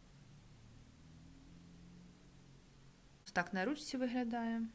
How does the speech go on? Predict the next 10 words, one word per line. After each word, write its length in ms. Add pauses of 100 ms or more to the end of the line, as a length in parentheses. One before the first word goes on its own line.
(1500)
І 80
вартість 460
три 160
тисячі 380
двісті 320
вісімдесят 600
п'ять 360
гривень, 360
дев'яносто 600
доларів. 600